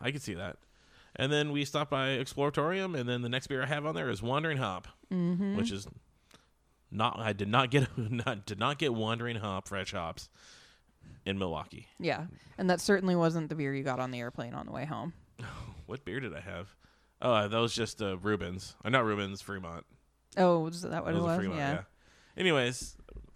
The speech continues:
Speaker 1: overall opinion of Milwaukee. Sp-, how about as, like, a beer town? Where do you rank Milwaukee and things?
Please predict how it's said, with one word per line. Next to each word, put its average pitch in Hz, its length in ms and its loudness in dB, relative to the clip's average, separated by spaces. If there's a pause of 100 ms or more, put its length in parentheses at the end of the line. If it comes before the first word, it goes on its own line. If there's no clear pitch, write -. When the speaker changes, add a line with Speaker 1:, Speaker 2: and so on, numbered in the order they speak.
(180)
Speaker 1:
overall 147 480 8
opinion 151 500 -2
of 135 340 -2
Milwaukee. 135 540 0
Sp-, - 160 -6
how 180 160 4
about 180 220 4
as, 139 80 0
like, 139 120 0
a 139 60 2
beer 117 260 0
town? 95 360 -6
Where 113 160 4
do 131 80 2
you 123 100 4
rank 104 300 0
Milwaukee 95 640 -4
and 82 120 -12
things? 80 460 -14